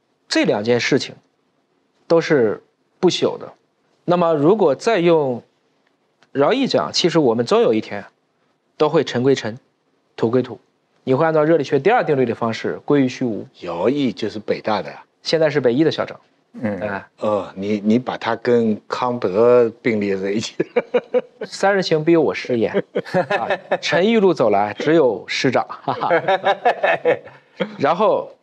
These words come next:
Speaker 1: 当我们离开这个世界的时候，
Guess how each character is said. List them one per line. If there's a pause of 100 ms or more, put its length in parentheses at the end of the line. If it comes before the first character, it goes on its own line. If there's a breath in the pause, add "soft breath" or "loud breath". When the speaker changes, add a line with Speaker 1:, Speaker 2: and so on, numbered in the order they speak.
(420)
Speaker 1:
当 (1400)
我
们
离
开
这
个
世
界
的
时
候，